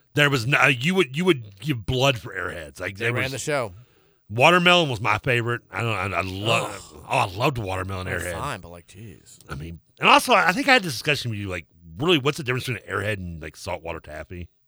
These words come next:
Speaker 2: They're different.
Speaker 1: I mean, there's, I guess, like, I think one, like, there's a sugar intake, I guess, maybe, but
Speaker 2: Yeah.
Speaker 1: they still make Airheads, right?
Speaker 2: Oh, yeah.
Speaker 1: I haven't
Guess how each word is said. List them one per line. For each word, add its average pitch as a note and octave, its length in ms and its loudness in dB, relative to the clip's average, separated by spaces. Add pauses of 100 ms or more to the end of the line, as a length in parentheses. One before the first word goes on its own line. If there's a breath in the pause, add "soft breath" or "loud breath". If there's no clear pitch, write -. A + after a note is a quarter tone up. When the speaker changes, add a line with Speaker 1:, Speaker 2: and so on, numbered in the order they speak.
(480)
Speaker 2:
They're B3 100 -10
different. E2 360 -14 (140)
Speaker 1:
I G2 40 -12
mean, G#2 180 -4
there's, A2 160 -4
I A2 80 2
guess, B2+ 220 0
like, G#2+ 240 -2
I F#2+ 40 -4
think A2 260 -4
one, G2+ 160 -4
like, E2+ 180 -10
there's F#2+ 180 -8
a D2 60 -12
sugar F2+ 420 -8
intake, F#2 300 -8
I F2+ 80 -6
guess, F#2+ 240 -8
maybe, F#2 180 -8
but D#2 220 -14
Speaker 2:
Yeah. A#1 100 -20 (280)
Speaker 1:
they - 80 -2
still D#4 120 2
make A#3 160 6
Airheads, D3+ 380 0
right? G2 260 -4 (140)
Speaker 2:
Oh, D#3 100 0
yeah. C3 160 0 (960)
Speaker 1:
I - 40 -12
haven't D3 140 -2